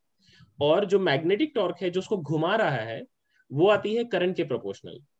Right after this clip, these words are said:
तो कितना current आप galvanometer के through pass करा रहे हो उसके proportional। और जब balance होती है तो दोनों equal हो जाती है।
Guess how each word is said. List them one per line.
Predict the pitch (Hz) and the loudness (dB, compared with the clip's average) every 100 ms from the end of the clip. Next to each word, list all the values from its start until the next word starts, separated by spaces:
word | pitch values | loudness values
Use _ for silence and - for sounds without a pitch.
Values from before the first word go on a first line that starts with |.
| _ _ _ _ - | _ _ _ _ -8
तो | |
कितना | 151 156 185 220 | -4 -4 0 0
current | 202 202 185 | 2 0 0
आप | |
galvanometer | 180 170 160 165 170 175 | -2 -2 0 -2 -2 -4
के | 185 | -6
through | - 196 | -6 -4
pass | 135 135 - | -4 -4 -4
करा | 170 | -2
रहे | 196 | -2
हो | |
उसके | 196 - 160 | -2 -2 -4
proportional। | 139 110 - 92 92 _ - | -4 -8 -14 -18 -20 _ -6
और | 135 | -2
जब | 156 160 | 0 0
balance | 127 170 202 | 2 2 2
होती | 208 214 | 0 -2
है | |
तो | 202 | -4
दोनों | 180 180 180 | 0 0 0
equal | 175 190 | 0 0
हो | |
जाती | 175 156 | 0 -2
है। | 139 | -6